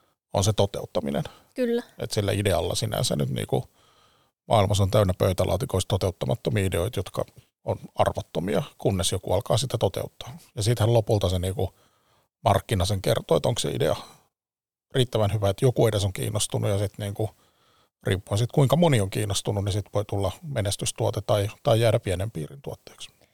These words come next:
Speaker 2: No mitä jos sit omasta ideasta ei ole varma, että onko se hyvä tai toimiiko, niin onks jotain tiettyjä tapoja lähteä tutkimaan, että onko se
Speaker 1: Joo, on, ja sellaisia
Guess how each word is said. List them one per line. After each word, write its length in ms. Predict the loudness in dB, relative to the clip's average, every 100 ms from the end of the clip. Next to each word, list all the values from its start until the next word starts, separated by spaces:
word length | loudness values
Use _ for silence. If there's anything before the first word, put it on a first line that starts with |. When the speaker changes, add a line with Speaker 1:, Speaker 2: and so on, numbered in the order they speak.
| _ _ _ _ -4
Speaker 2:
No 80 | 2
mitä 200 | 4 6
jos 260 | 4 4
sit 200 | 2 2
omasta 400 | 2 2 2 2
ideasta 380 | 4 4 4 2
ei 100 | 4
ole 120 | 6
varma, 440 | 6 6 4 2 -2
että 160 | 0
onko 180 | 2 2 0
se 180 | -4 -6 -6
hyvä 300 | -2 2 0 2
tai 140 | 2
toimiiko, 680 | 2 2 0 2 0 2 2
niin 260 | 4 2 0 _ _ _ _ _ 2
onks 340 | 4 4 4
jotain 500 | 4 6 6 6 4
tiettyjä 560 | 4 2 2 2 2 4
tapoja 400 | 4 4 2 0
lähteä 320 | -2 -2 -2
tutkimaan, 640 | -2 -4 -2 -4 -2 -4
että 280 | -6 _ -12 -12 -16 _ _ -16 -14
onko 120 | -4
se 80 | 2
Speaker 1:
Joo, 380 | 6 6 6 2 4
on, 300 | 4 6 4
ja 120 | 4
sellaisia 440 | 4 4 4 2